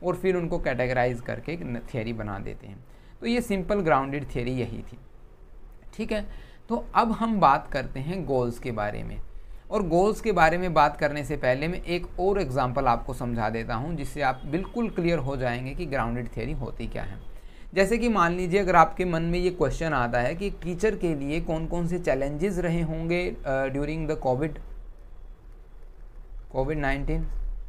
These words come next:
है ना, तो उस पैंडेमिक सिचुएशन में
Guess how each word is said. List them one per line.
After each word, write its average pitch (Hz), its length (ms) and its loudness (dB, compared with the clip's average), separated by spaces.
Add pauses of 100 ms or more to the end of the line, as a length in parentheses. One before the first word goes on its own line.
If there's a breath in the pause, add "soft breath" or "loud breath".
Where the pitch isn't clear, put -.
(220)
है 165 80 0
ना, 185 180 -2 (280 loud breath)
तो 226 100 2
उस 233 220 0
पैंडेमिक 208 480 4
सिचुएशन 160 540 0
में 143 420 -2